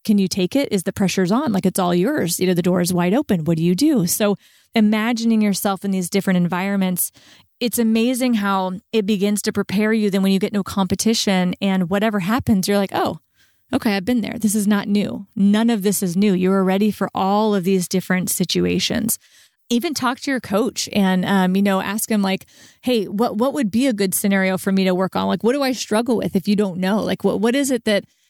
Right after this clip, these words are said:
that I have a hard time with? 'Cause I'm gonna work on, you know, imagining myself in that scenario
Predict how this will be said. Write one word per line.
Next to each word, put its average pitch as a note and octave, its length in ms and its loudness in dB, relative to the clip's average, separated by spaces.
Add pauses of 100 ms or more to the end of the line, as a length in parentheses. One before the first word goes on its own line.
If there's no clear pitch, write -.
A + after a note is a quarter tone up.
that G3 100 -2
I G3+ 60 0
have G3+ 220 0
a G3+ 40 0
hard F#3+ 200 -2
time G#3+ 220 0
with? F#3 120 0
'Cause G#3 140 0
I'm G#3+ 140 2
gonna A#3 140 4
work G3+ 380 0
on, F3+ 380 2
you G3 200 2
know, F3+ 200 2
imagining F#3+ 800 2
myself F3+ 400 0
in F#3 60 0
that G3+ 140 -2
scenario F#3 760 2